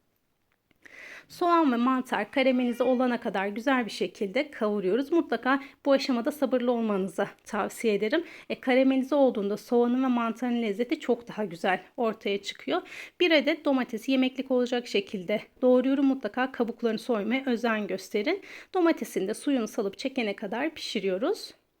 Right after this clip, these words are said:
Videomu buraya kadar izlediyseniz beğenmeyi unutmayın. Kanalıma abone olmayı unutmayın. Birbirinden güzel tariflerim var. Mutlaka göz gezdirmenizi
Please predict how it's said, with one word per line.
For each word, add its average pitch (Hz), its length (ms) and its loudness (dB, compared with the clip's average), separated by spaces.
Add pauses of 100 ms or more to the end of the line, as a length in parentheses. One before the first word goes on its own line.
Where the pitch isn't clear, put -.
(140)
Videomu 302 360 2
buraya 277 220 2
kadar 262 220 0
izlediyseniz 240 680 -2
beğenmeyi 214 380 -2
unutmayın. 214 440 -4
Kanalıma 208 440 -2
abone 220 260 -2
olmayı 220 280 -4
unutmayın. 233 480 -4 (360)
Birbirinden 254 460 0
güzel 240 300 -2
tariflerim 214 560 -2
var. 247 120 -2
Mutlaka 233 460 -4
göz 220 280 -2
gezdirmenizi 208 840 -2